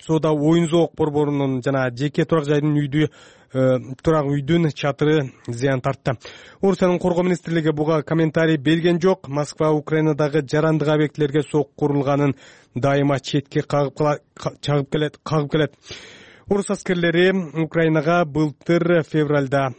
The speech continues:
басып кирген. Бишкектеги Батуми кафесине байланыштуу чыккан чырдан улам улуттук коопсуздук боюнча мамлекеттик комитет Бишкек шаарынын вице-мэри Нурдан Орунтаевке жана башка кызмат адамдарына кылмыш ишин козгоду.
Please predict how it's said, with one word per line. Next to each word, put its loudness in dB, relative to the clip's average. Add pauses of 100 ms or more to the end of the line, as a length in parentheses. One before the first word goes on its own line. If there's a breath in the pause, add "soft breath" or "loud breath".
(140)
басып -6
кирген. -4 (2000 loud breath)
Бишкектеги 0
Батуми 0
кафесине 0
байланыштуу 0
чыккан -2
чырдан 0
улам 2
улуттук -2
коопсуздук -2
боюнча 2
мамлекеттик 0
комитет 2
Бишкек -4
шаарынын 0
вице-мэри 0
Нурдан 0
Орунтаевке 0
жана 0
башка -2
кызмат -2
адамдарына 0
кылмыш 0
ишин 0
козгоду. 0